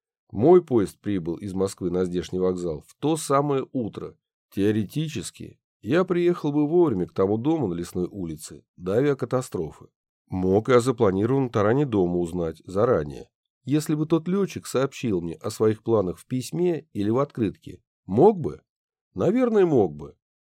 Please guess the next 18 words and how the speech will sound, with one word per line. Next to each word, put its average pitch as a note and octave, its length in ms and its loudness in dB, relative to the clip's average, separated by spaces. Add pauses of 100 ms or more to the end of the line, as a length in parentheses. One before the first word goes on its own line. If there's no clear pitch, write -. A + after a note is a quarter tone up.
(220)
Теоретически». G#2 1080 -6 (640)
Кивнул A2 460 0
и - 140 -10
усмехнулся. G2+ 800 -8 (640)
«Но A#2 160 2
как D#3+ 280 2
бы A#2+ 100 4
я G#2+ 80 4
догадался G#2+ 540 2
о - 200 -8
том, D#3 400 -2
что A2 220 -6
Котова D3 460 -2
в - 60 -16
тот F#2+ 220 -6
день F2 320 -4
находилась A#2 600 -2
дома?» G#2+ 400 -2